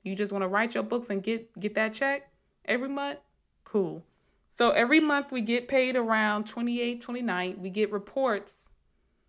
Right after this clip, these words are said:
We get the email, like, probably five days before, like, probably around, like,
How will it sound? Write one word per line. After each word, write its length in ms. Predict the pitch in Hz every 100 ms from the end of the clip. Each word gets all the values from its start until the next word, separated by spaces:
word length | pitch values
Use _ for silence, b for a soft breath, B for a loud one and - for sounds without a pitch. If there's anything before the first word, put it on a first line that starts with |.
| _ _ _
We 100 | 208
get 200 | 214 226
the 220 | 214 - 233
email, 600 | 233 196 175 170 175 - _ -
like, 400 | 190 165 160 -
probably 280 | - 196 190
five 440 | - 185 190 190
days 240 | 190 190 185
before, 400 | 175 202 196 196
like, 200 | 170 170
probably 320 | 196 190 190
around, 720 | 180 175 175 170 170 170 170 - _ _ _ _ _ _ _ _ _ _ 180
like, 240 | 175